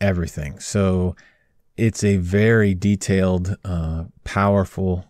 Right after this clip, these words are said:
uh, desktop. So let's go into the, uh, the Peppermint settings panel.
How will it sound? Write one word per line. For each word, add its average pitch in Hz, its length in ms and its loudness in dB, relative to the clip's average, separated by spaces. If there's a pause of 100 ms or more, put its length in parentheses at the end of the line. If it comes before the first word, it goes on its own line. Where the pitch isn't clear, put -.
(600)
uh, 87 120 -6
desktop. 80 500 -4 (1700)
So - 160 -4
let's 143 200 0
go 139 180 2
into 107 380 2
the, 92 360 2
uh, 87 160 0 (720)
the 175 300 0
Peppermint 107 480 0
settings 92 440 -2
panel. 76 400 -6